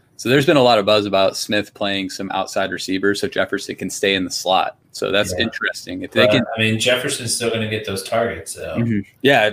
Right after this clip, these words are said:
Speaker 1: especially if he's in the slot. Like, he should be in the slot, and that's why they wanna move Irv outside. So it's not like, "Hey, Irv, you're gonna play, like, big slot, and we're gonna put Jefferson outside." Jefferson's built for the slot. He excels there. So if they're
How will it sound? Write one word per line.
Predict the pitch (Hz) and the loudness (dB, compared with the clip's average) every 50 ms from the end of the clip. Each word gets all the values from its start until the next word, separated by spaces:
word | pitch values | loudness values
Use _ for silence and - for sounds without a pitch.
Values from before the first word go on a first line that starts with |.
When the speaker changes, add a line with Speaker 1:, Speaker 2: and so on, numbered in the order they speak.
| - | 2
Speaker 1:
especially | 131 127 - - 147 185 - - 156 | 0 0 4 4 4 4 4 2 0
if | 123 - | 0 0
he's | 117 104 | -2 -4
in | 107 101 | -4 -6
the | 95 - | -6 -6
slot. | - - 110 110 98 95 - - | -4 -2 0 2 2 0 -2 -4
Like, | - - - _ _ | -8 -10 -14 _ _
he | - - 160 165 | -12 -8 -6 -6
should | 139 - - - 143 117 | -4 0 2 2 2 2
be | 117 113 | 2 0
in | 110 104 | 0 -2
the | 92 | -4
slot, | - - 117 110 107 98 92 | -4 -2 0 0 2 2 0
and | 104 104 | 0 -2
that's | 104 104 - | -2 -2 0
why | 113 110 | 0 0
they | 107 107 | 2 2
wanna | 104 107 104 101 | 0 0 -2 -2
move | 98 98 95 92 | -2 -4 -4 -2
Irv | - 107 113 104 | -2 0 2 2
outside. | 101 98 - - - 117 110 104 98 95 95 | 2 2 2 2 2 4 4 4 4 2 -2
So | - 101 95 | -4 -6 -6
it's | 95 - - | -6 -4 -2
not | 104 101 95 | -2 0 0
like, | 98 95 95 - | 0 -2 -2 -2
"Hey, | - 120 117 90 | -2 0 0 0
Irv, | 110 117 110 107 101 | 2 0 0 0 0
you're | 107 107 | -2 -2
gonna | 110 110 104 | 0 -2 -2
play, | 101 - 117 110 107 | -2 -2 0 0 2
like, | 101 98 92 87 _ | 0 0 -2 -4 _
big | - 113 110 104 | -4 -4 -2 -2
slot, | - - - 110 98 101 98 95 - - | -4 -4 -2 2 2 4 4 2 2 -2
and | - 107 | -4 -4
we're | 104 104 | -4 -4
gonna | 104 101 - | -4 -4 -4
put | - 98 - | -6 -8 -4
Jefferson | - 107 107 101 - 98 - - 101 95 | -2 -2 -2 -2 -4 -6 -8 -6 -4 -4
outside." | 95 95 - - 104 95 92 92 90 92 - - | -4 -4 -4 -2 0 2 2 2 0 -2 -4 -6
Jefferson's | - - 101 101 - 123 - 123 107 98 - | -6 -4 -2 0 0 -2 -2 -4 -6 -8 -8
built | _ 113 107 104 98 - | _ -2 0 0 -2 -2
for | - 104 101 95 | -2 -2 -2 -2
the | 95 | -4
slot. | 92 - - - 92 92 - | -6 -6 -4 -2 0 0 -2
He | - 104 98 | -2 -4 -4
excels | 95 92 - - - 104 98 98 90 - | -4 -4 -6 -4 -2 0 0 0 -2 -2
there. | - 92 92 92 87 | -4 -4 -4 -4 -2
So | - 101 98 | -2 -4 -4
if | - - | -2 0
they're | 107 113 117 - | 2 2 2 0